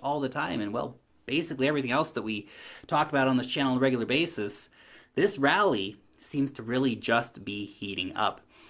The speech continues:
And all of the price news combined with everything else that's going on with Bitcoin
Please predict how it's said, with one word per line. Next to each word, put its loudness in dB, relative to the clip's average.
And 0
all 6
of 0
the -2
price 0
news 4
combined 4
with -2
everything 2
else 2
that's -6
going 4
on 2
with -2
Bitcoin 0